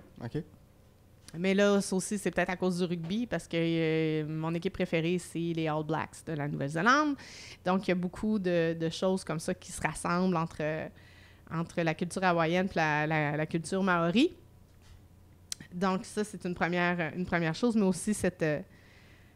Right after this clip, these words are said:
Speaker 2: ce-, cette notion de la famille, là aussi, que je trouve très
Speaker 1: Ok.
Speaker 2: importante dedans.
Speaker 1: C'est un film qui est passé un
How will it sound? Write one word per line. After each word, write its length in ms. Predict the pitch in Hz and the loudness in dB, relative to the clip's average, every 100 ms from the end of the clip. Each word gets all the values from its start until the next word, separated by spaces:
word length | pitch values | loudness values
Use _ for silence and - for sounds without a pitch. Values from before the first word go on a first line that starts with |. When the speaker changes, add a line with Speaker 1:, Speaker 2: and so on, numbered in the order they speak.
| - - - - - | -20 -20 -20 -20 -16
Speaker 2:
ce-, 280 | 175 - 185 | -6 2 2
cette 260 | - 190 - | 4 0 4
notion 400 | 214 - 220 220 | 4 4 4 6
de 60 | |
la 80 | 196 | 4
famille, 380 | - 180 175 165 | 4 2 2 2
là 100 | 165 | 0
aussi, 200 | 170 185 | 0 -6
que 120 | - | -8
je 80 | - | -8
trouve 160 | - | -10
très 200 | - 160 | -4 -2
Speaker 1:
Ok. 140 | 147 151 | 0 -2
Speaker 2:
importante 360 | 165 - 139 | -4 -6 -6
dedans. 180 | 139 127 - - - - - | -6 -8 -12 -18 -20 -20 -20
Speaker 1:
C'est 140 | - 147 | 0 2
un 80 | |
film 120 | 139 202 | 2 2
qui 100 | 180 | 2
est 40 | |
passé 400 | - 127 117 - | 4 4 4 2
un 160 | 165 | 2